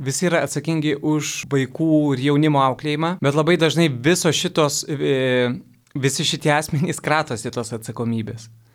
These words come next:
Mes matom visuomenėje, kad vis labiau trūkinėja tikėjimo perdavimas šeimoje.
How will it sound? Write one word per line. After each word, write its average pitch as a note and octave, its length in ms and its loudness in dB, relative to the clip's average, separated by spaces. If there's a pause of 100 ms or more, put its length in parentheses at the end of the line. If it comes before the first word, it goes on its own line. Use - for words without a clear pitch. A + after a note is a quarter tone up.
(280)
Mes C#3 120 -2
matom D#3 320 4
visuomenėje, D3+ 640 4
kad C#3 100 -2
vis D#3+ 160 -2
labiau D3 240 2
trūkinėja D3 600 0
tikėjimo C#3 480 0
perdavimas C3+ 580 0
šeimoje. B2 480 2